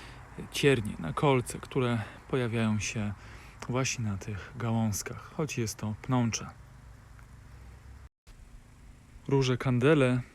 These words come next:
pokażę, pokazuję już drugi raz. W pierwszej części też była obecna, no ale jest ona tak piękna, że,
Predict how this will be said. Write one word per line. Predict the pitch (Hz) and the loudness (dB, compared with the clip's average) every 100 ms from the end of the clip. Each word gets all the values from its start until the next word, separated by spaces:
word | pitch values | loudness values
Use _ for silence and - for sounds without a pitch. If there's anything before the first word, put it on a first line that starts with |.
| - - - | -20 -8 -4
pokażę, | 117 127 120 117 117 113 110 | -2 0 0 0 0 -2 -4
pokazuję | - 120 104 139 120 | -6 -4 0 2 4
już | 110 | 2
drugi | 98 110 104 | -2 -4 -2
raz. | 104 135 143 - - - - - - | 0 0 0 -4 -12 -18 -18 -18 -20
W | - | 0
pierwszej | - 131 127 117 | 4 6 4 2
części | 123 117 - 113 | 2 2 0 -4
też | - 135 | 0 0
była | 120 123 107 | 4 4 4
obecna, | 98 113 131 - 110 101 - - - - - | 4 2 0 0 0 0 -6 -18 -18 -20 -8
no | 123 | -2
ale | 110 104 | 0 0
jest | 101 120 | -2 -4
ona | 98 | -4
tak | 95 139 - | -2 -2 -2
piękna, | 123 110 - 107 101 | 0 0 0 -2 -2
że, | 98 95 | -2 -4